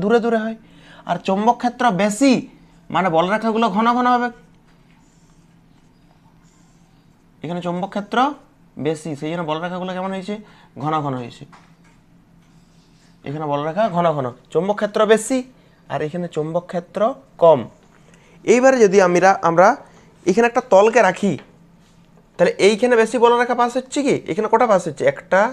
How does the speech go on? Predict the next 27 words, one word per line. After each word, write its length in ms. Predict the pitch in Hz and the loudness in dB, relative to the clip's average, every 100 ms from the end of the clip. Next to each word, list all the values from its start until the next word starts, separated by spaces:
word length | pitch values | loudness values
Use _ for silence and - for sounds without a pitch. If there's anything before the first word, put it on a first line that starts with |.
| 269 131 | -6 -8
দুটো, 260 | 139 - 185 254 - - | -8 -2 -4 -4 -10 -2
তিনটে। 360 | 262 226 147 117 - _ - | 0 0 -2 -6 -8 _ -12
এখানে 180 | 156 220 220 | -6 -2 0
তিনটে 220 | 269 226 | 0 2
পাস 100 | 175 160 | 0 -2
হচ্ছে 160 | 143 143 | -4 0
লম্বাভাবে 360 | 139 139 135 123 | 0 0 -2 -2
রাখলে। 200 | 117 117 117 _ _ - - 127 | -4 -8 -16 _ _ -20 -12 -8
আর 60 | - | -2
এইখানে 220 | 196 247 240 | 0 0 0
কটা 140 | 233 233 | 0 2
পাস 120 | 233 233 | 2 2
হচ্ছে? 180 | 208 175 | -2 -2
দেখ, 100 | 139 - - - - | -2 -6 -20 -20 0
একটা, 420 | 139 151 - 170 165 170 151 | 4 4 2 2 6 4 2
দুটো, 300 | 156 - 170 170 165 | -6 -2 2 2 0
তিনটে, 360 | 156 160 151 170 170 | -6 -8 -4 -2 0
চারটে, 340 | 151 - - 165 165 | -4 -6 -6 -6 -2
পাঁচটা, 360 | 147 139 - 165 165 | -4 -4 -6 -6 -4
ছটা, 280 | 156 143 160 165 | -6 0 2 2
সাতটা। 260 | 170 160 139 - - - | -2 -6 -8 -8 -16 -6
তাহলে 160 | 240 214 | 0 0
এইখানে 220 | 214 262 - - - - | 0 -2 -4 -10 -12 -2
ফ্লাক্স 240 | 185 208 160 | 0 0 -2
বেশি 160 | 156 233 | 0 0
লে। 80 | 285 - - - - - - - - - - | -2 -6 -18 -16 -16 -14 -14 -14 -14 -8 0
এইখানে 180 | 208 269 | 4 4